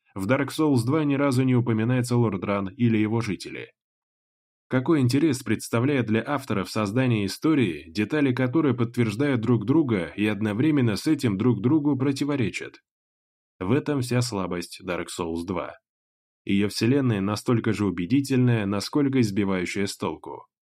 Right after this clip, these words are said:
Легенда о Вендрике и королевстве Дранглик, построенная на понятии желания, которому в игре уделяется большое внимание,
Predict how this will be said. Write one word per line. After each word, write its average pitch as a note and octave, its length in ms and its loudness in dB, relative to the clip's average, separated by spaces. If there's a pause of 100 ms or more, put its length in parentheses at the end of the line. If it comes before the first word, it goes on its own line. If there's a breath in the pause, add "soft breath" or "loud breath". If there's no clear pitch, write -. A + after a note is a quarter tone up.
(420)
Легенда C3+ 460 2
о C3+ 80 0
Вендрике B2+ 540 2
и F#2+ 40 0
королевстве A2+ 600 -2
Дранглик, A#2 600 -2
построенная G2+ 600 -2
на F#2 120 -6
понятии G2 480 -2
желания, A2 800 -2
которому G2+ 460 -2
в G2 80 0
игре F#2+ 220 0
уделяется F#2 500 -2
большое F#2 420 -4
внимание, E2+ 640 -6